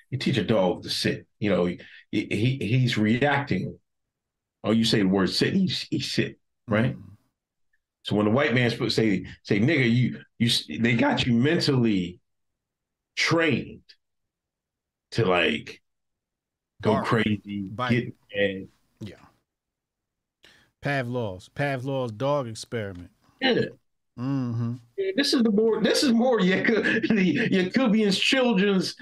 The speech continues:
Speaker 1: trickery, technology, and niggas can't even see it.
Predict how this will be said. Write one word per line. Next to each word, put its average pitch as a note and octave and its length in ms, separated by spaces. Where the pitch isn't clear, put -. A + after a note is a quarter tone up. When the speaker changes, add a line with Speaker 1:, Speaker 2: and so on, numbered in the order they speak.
Speaker 1:
trickery, - 520
technology, - 920
and A3+ 180
niggas B3+ 260
can't C4 200
even B3 200
see B3 340
it. - 120